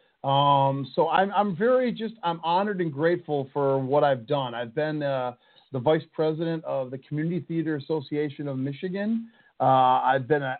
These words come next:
avid supporter and, uh, on the board and representatives for the American Association of Theater. Um, so I've,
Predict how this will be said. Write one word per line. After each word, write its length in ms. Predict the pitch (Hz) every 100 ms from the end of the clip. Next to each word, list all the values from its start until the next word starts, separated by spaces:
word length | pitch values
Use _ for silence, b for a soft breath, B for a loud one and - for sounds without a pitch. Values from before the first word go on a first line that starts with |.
| _
avid 420 | 147 160 170 160 139
supporter 680 | 156 135 170 151 156 156 160
and, 440 | 143 139 135 135 135
uh, 180 | 131 120
on 200 | 135 143
the 80 |
board 460 | 131 135 143 156 156
and 300 | 135 123 123
representatives 680 | 135 135 135 131 143 147 139 -
for 200 | 131 123
the 120 | 123
American 480 | 120 123 135 147 147
Association 800 | 135 156 139 147 151 139 151 147
of 80 | 139 b b _ _ _ _ _ _
Theater. 380 | 165 175 202 254 269 _ _ _ -
Um, 600 | 143 143 139 139 131 139 - -
so 320 | 156 147 151
I've, 500 | - 151 151 156 151